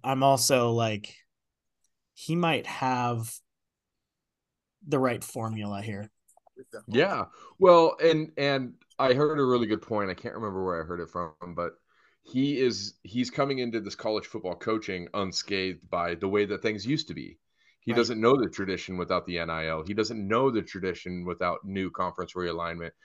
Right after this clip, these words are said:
Speaker 2: So he doesn't have this history to fall back on and, and have his mind think, "Man, it used to work like this back in the day." He's coming into this with a fresh start, learning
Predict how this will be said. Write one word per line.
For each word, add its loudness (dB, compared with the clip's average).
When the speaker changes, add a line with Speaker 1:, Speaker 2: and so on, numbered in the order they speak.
Speaker 2:
So 6
he 6
doesn't 2
have 2
this -2
history 0
to -4
fall 0
back 0
on -4
and, -4
and 0
have 4
his 4
mind 2
think, -4
"Man, 2
it 2
used 2
to 0
work 2
like 2
this 2
back 2
in -6
the -4
day." 0
He's 2
coming 4
into 0
this 2
with 2
a -6
fresh 0
start, 2
learning 4